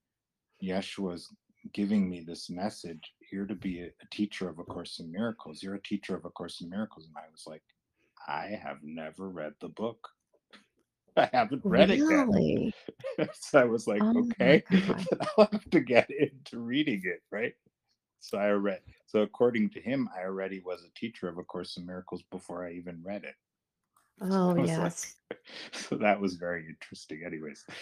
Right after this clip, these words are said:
Speaker 2: Y-,
Speaker 1: just, just to
Speaker 2: isn't
Speaker 1: give an
Speaker 2: that cool?
Speaker 1: example <laughs> how that
Speaker 2: Well, you
Speaker 1: went.
Speaker 2: know,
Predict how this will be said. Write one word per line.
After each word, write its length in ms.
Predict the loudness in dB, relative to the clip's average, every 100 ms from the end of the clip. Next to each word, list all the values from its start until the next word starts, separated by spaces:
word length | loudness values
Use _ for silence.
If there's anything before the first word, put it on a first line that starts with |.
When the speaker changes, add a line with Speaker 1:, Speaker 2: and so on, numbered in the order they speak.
| -8
Speaker 2:
Y-, 140 | -8 -8 _
Speaker 1:
just, 300 | 4 4 2
just 220 | 4 6
to 60 | 8
Speaker 2:
isn't 160 | 10 10
Speaker 1:
give 100 | 8
an 60 |
Speaker 2:
that 160 | 6 4 4
cool? 100 | 8
Speaker 1:
example 480 | 10 8 6 2 0 -2 -4 -12
<laughs> 240 | 0 8
how 1040 | 8 8 2 4 8 8 8 4 -2 -2 -2
that 160 | 12
Speaker 2:
Well, 160 | 12 12
you 120 | 12
Speaker 1:
went. 100 | 12
Speaker 2:
know, 240 | 12 12